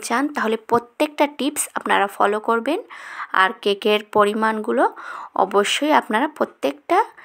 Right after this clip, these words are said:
একই রাখবেন, তাহলে আপনাদের কেকও ঠিক এই রকম পারফেক্ট হবে। তো এখন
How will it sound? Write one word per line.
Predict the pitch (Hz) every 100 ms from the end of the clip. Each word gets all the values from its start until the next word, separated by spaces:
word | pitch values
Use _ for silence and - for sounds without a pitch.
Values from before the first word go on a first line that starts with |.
| - - - - 196
একই | - 214
রাখবেন, | 190 180 202 208 -
তাহলে | 208 226 269 202
আপনাদের | 208 202 220 -
কেকও | 220 214 302 403 440 -
ঠিক | 233 -
এই | 214 202
রকম | 190 202 202
পারফেক্ট | 185 - 196 -
হবে। | - - - - - - _ _
তো | 294 311
এখন | 247 -